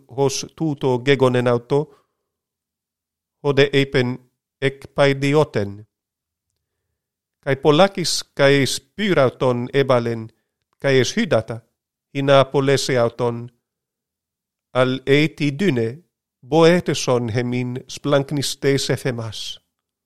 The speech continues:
Ode Iesus epen auto, to ei dyne,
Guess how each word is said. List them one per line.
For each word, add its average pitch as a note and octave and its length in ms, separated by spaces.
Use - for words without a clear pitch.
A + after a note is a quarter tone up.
Ode A#2 180
Iesus A#2+ 400
epen C3+ 280
auto, C3 340
to C#3 180
ei C3 240
dyne, B2 300